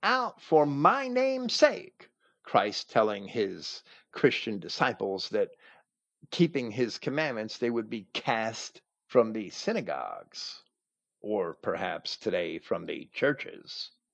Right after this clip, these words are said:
Your brethren that hated you, that cast you out for my name's sake, said, "Let Yahweh be glorified,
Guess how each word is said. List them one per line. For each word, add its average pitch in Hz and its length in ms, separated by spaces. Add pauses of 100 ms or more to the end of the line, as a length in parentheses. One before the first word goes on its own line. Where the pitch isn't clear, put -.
(720)
Your 165 160
brethren 214 460
that 175 120
hated 151 400
you, 107 300 (1120)
that - 260
cast 226 380
you 185 120
out 180 260
for 135 260
my 147 300
name's 180 340
sake, - 340 (100)
said, 160 540 (2250)
"Let 247 340 (300)
Yahweh 240 380
be 220 160
glorified, 107 800